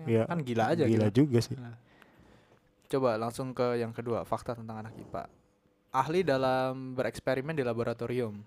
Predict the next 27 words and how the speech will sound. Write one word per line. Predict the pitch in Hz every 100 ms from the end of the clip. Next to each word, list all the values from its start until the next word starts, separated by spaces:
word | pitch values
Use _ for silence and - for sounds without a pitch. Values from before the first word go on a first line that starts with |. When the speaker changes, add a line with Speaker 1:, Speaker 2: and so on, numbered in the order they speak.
| _ _ _ _ - _ _ _ _ - - -
Speaker 2:
Menurut | 143 147 151
gua | 139 139 160
sih | 175 190 180 - -
eksperimen. | 175 - 156 147 147 151 151 120
Ya, | 135 139 160
anak | 151 143 - _
I | 170
P | 147
S | 160 185
juga | 202 170 -
harus | 143 143 139 - - - - - _ -
eksperimen | 139 147 165 208
lah, | 180 175 - -
karena, | - 151 165 170 - - _ _ _ _ _
eh, | - 151 151 151 151 - _
namanya | 156 151 160
juga | 170 156
sains. | 156 131 135 160 - _
Speaker 1:
Nah. | 135
Speaker 2:
Sekarang | 127 160 170
itu | 180 220
ipa | 202 180
dan | 175
I | 170
P |
S | 170 185
itu | 214